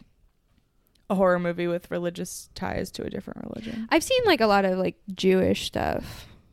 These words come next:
Speaker 1: Yeah.
Speaker 2: But, I mean, I don't, I don't think I've seen a lot of other stuff.
Speaker 1: It'd be interesting.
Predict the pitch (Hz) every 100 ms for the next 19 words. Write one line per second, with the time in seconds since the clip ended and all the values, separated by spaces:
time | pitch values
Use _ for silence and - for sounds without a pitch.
0 | _ _ _ _ _ _ _ _ _ _
1 | 247 240 233 226 - 254 226 214 214 208
2 | 202 202 - _ 233 233 208 214 196 -
3 | 190 196 208 196 196 196 190 190 202 -
4 | - 208 208 - _ _ 247 - 202 -
5 | - - 226